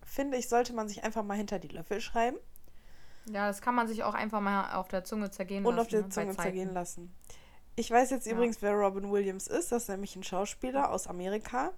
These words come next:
Speaker 1: also aus den U S A. Ich sag ja immer Amerika,
Speaker 2: Ja.
Speaker 1: ne? Sagst du das auch immer? Das ist ja mega dumm, weil Amerika ist ja auch
Speaker 2: Ja.
Speaker 1: Nordamerika, Südamerika, Mittelamerika. Das hat ja nichts mit den U S A zu tun.
Speaker 2: Ja, ja, ich weiß.
Speaker 1: Ähm,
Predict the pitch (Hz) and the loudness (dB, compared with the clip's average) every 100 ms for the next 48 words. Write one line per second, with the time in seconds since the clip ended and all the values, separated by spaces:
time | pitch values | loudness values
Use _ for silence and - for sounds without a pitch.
0 | - 180 175 175 - 190 190 175 165 - | -4 -2 -2 -4 -4 -6 -2 -2 -2 -8
1 | - 165 170 240 - - - 233 240 - | -4 -2 -2 -4 -8 -6 0 8 8 8
2 | - 277 226 233 320 269 185 185 185 208 | 4 4 4 6 6 6 4 0 0 -2
3 | 302 247 - 214 - 202 214 202 220 - | 0 0 0 0 2 2 0 0 0 2
4 | 208 208 220 202 254 254 - - - 202 | 2 4 4 6 4 2 -6 -6 0 0
5 | 202 226 240 247 226 220 226 202 202 196 | 2 2 4 4 2 4 4 4 0 -2
6 | 196 196 220 247 247 254 262 262 247 233 | -2 0 6 6 6 4 2 4 2 4
7 | 233 240 240 233 233 226 240 233 220 226 | 2 2 2 0 0 0 2 0 0 0
8 | 226 233 226 226 - - - - - - | -2 -2 -2 -2 -4 -14 -16 -20 -20 -20
9 | - - 220 214 208 214 254 - 240 233 | -20 -2 2 4 4 4 0 2 2 2
10 | - 226 214 220 214 220 - 208 202 196 | 0 0 2 2 4 0 0 -4 -4 -4
11 | 196 - - - - - - - 196 196 | -6 -10 -12 -14 -14 -14 -14 -4 4 8
12 | 185 180 180 - 185 185 - 214 214 | 8 4 0 -2 -2 -2 2 4 4